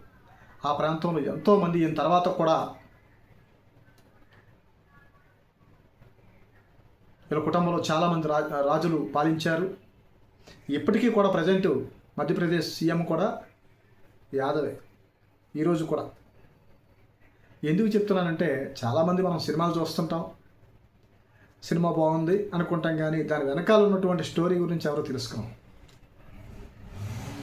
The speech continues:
మీ అందరికీ తెలియచేయాలనిపించింది. అది నిజంగా,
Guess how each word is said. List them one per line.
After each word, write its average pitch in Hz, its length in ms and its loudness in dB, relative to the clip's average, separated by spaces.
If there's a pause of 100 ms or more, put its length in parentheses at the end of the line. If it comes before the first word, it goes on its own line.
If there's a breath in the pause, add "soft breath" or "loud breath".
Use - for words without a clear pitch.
(100)
మీ 147 80 -2
అందరికీ 160 300 0
తెలియచేయాలనిపించింది. 160 1120 0 (640 loud breath)
అది 139 140 0
నిజంగా, 160 680 0